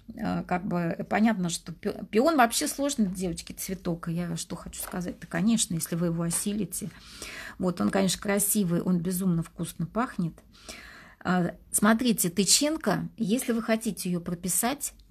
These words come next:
всё то же самое. Полутени и тени. Вот я взяла сейчас оранжевый цвет. Да, то есть это что? Это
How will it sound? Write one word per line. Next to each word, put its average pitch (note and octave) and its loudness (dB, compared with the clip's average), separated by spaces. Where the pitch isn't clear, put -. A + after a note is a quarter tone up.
всё - 2
то B3+ -2
же A3+ 2
самое. G3 0
Полутени B3 4
и G#3+ 2
тени. A3 2
Вот F#3+ -6
я C4 4
взяла A#3 4
сейчас G#3+ 0
оранжевый F3+ 0
цвет. F3 -4
Да, F#3 4
то A3 -4
есть E3+ -2
это F#3 2
что? F3 -2
Это F3 0